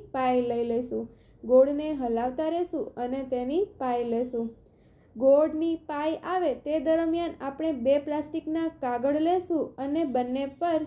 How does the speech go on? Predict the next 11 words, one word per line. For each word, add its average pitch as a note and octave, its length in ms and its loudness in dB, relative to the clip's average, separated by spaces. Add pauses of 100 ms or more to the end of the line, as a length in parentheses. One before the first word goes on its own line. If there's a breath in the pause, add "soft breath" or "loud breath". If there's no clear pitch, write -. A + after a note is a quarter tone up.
(140)
ઘી C4+ 240 2
લગાવી B3 560 2
લેશું. A#3+ 340 -4 (380 soft breath)
તમે C#4+ 340 -2
ઈચ્છો F4 480 0 (220)
તો D#4 160 0
તમે D#4 320 -2
ડાયરેક્ટ D4+ 500 -2 (140)
પ્લેટફોર્મ D4 540 -2
ઉપર E4 200 -2 (140)
પણ E4 260 -4